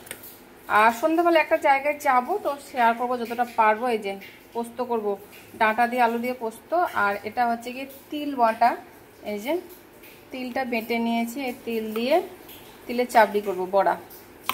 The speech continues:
এই যে মিক্সিতে বেটেছি। আর ভাত এই দেখো এখানে ফুটছে, হচ্ছে।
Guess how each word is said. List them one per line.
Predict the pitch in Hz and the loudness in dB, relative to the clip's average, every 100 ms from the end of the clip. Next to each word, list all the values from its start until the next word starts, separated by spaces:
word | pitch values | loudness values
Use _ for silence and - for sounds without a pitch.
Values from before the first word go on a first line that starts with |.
| - - - | -10 -14 -12
এই | 190 | -10
যে | 185 196 | -10 -10
মিক্সিতে | 202 - 226 233 | -10 -10 -6 -4
বেটেছি। | 180 170 - 190 - - - - - - - - - - - - - - - - - - - - - - - - - - - - - - - - - - - - - - - | -4 -8 -10 -12 -14 -16 -16 -18 -18 -18 -20 -20 -20 -20 -20 -20 -18 -16 -14 -14 -16 -18 -20 -18 -18 -20 -16 -16 -14 -18 -18 -20 -20 -20 -16 -12 -12 -12 -14 -14 -12 -4 6
আর | 240 226 | 6 8
ভাত | 247 247 302 277 | 8 8 8 4
এই | 269 | 4
দেখো | 269 269 | 4 2
এখানে | 269 269 269 - | 4 0 0 -6
ফুটছে, | 254 247 - 285 302 | -8 -8 -4 -2 -2
হচ্ছে। | 226 - | -6 -4